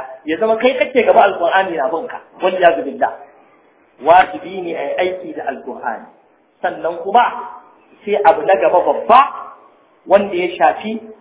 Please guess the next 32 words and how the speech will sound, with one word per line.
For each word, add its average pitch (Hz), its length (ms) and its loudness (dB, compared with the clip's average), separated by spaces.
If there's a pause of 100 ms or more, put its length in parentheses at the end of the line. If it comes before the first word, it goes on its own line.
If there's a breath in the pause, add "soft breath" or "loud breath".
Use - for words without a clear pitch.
(400)
hukumomi 233 800 2
da 180 160 -4
sauran 214 340 4
dukkan 240 400 0
mutane 208 560 2 (380)
shine 214 500 -4 (480)
kai 220 180 -2
ma 208 140 2
Alƙur'ani 170 880 -4
ƙara. - 400 -10 (1300)
Bayan 226 340 4
an 240 260 2
yi 233 60 6
aiki 240 500 0
da 160 100 -6
shi - 200 -10
a 185 120 2 (160)
abin 262 260 0
da 208 80 4 (100)
kai 247 160 2
ya 269 120 0
shafe 214 440 2
ka - 60 -2
a 170 140 2
rayuwarka, 160 560 0 (420 soft breath)
to 160 120 -4
kuma 220 280 0
abin 233 320 0
da 208 100 2
ba 185 220 6
wanda 240 320 2
zai 202 220 -4